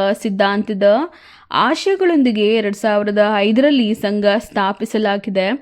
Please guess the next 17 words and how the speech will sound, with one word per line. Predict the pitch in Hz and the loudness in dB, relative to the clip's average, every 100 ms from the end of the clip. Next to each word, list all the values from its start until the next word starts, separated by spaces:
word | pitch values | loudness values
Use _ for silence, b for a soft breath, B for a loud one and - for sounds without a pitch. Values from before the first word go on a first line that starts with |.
| B B B B B | B B B B B
ವಿವಿಧ | 233 240 240 | 0 2 4
ಇಲಾಖೆಯಲ್ಲಿ | 240 226 220 202 220 247 233 220 226 | 4 4 4 2 2 0 0 0 -2
ಸಮುದಾಯದ | 320 247 208 202 202 208 202 202 208 | -2 -2 -2 0 0 0 0 2 0
ಸಿಬ್ಬಂದಿಗೆ | 220 196 240 285 320 233 196 | -2 -2 0 2 0 0 0
ಸಿಗಬೇಕಾದ | 220 220 208 196 202 214 208 202 196 | -2 -2 -2 0 0 0 0 2 0
ಸೌಲಭ್ಯ, | 208 190 208 202 196 196 | 0 -2 -2 -2 0 0
ಸವಲತ್ತು | 240 - 196 214 254 220 208 | 0 -2 -2 -2 -2 -4 -2
ಪಡೆದುಕೊಳ್ಳಲು | 202 196 196 202 208 208 196 202 | -2 -4 -4 -4 -4 -4 -4 -6
ಸಂಘವನ್ನು | 240 208 202 202 196 196 196 | -6 -6 -4 -4 -4 -4 -4
ಸ್ಥಾಪಿಸಲಾಗಿದೆ. | - 202 190 196 214 214 202 196 - 190 220 320 B B B B B - | -6 -6 -6 -6 -8 -4 -4 -6 -6 -4 -4 -6 B B B B B -2
ಸಾಮೂಹಿಕ | 247 262 285 320 311 285 277 | 0 2 2 2 2 2 0
ಹೋರಾಟದಿಂದ | 254 214 208 247 269 254 262 220 190 226 - | 2 2 2 0 -2 0 2 2 2 -2 -4
ಸಿಬ್ಬಂದಿಗೆ | 208 202 208 202 196 220 | -4 -2 -2 -2 -4 -4
ಸವಲತ್ತು | 247 208 196 202 202 208 208 | -2 -2 -2 -4 -6 -6 -8
ಸಿಗುತ್ತದೆ | - 214 330 359 285 | -6 -6 -4 -2 0
ಎಂದು | 220 208 202 | 0 0 -2
ಹೇಳಿದರು. | 196 190 196 196 190 254 - | -2 -2 -4 -4 -4 -6 -8